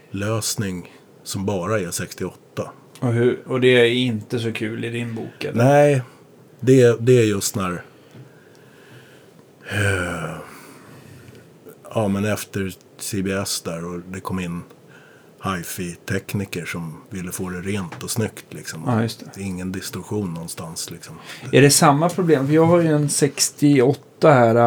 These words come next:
Speaker 2: eh, nu, nu, nu kommer kanske den här bli sågad här i programmet, men det gör ingenting. Men det här är en sextioåtta Twin till exempel. Hade de också såna här problem att de gjorde massa ändringar, eller är de mer lika?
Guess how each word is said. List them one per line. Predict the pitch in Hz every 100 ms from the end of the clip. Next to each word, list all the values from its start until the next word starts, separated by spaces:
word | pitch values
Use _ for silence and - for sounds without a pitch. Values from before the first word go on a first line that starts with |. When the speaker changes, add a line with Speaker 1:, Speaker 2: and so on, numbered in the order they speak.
| 117
Speaker 2:
eh, | 117 - 135 120 113 110 110 107 113 147 - 233
nu, | 127 117
nu, | - 127 110
nu | 120
kommer | - 123 -
kanske | 143 123 123
den | 110
här | 117
bli | 117
sågad | - 151 117 135 190 120
här | 117
i |
programmet, | 117 120 123
men |
det | 147
gör | 151 156
ingenting. | 123 120 120 - - -
Men | 143 139 -
det | 151
här | 156
är | 156 147
en | 135 156
sextioåtta | 156 151 160 147 - - 143 131
Twin | 127 - 185 117 113
till | 131
exempel. | 127 127 123 123
Hade | 135 143
de | 147 160
också | 160 - 180
såna | 165 147
här | 117
problem | 120 120 120 117
att | 113
de | 120
gjorde | 120 120
massa | 120 113 120
ändringar, | 131 117 123 151 143 117
eller | 104 127 120
är | 120 120
de | 117 123
mer | 127 123
lika? | 120 123 113 - 143 131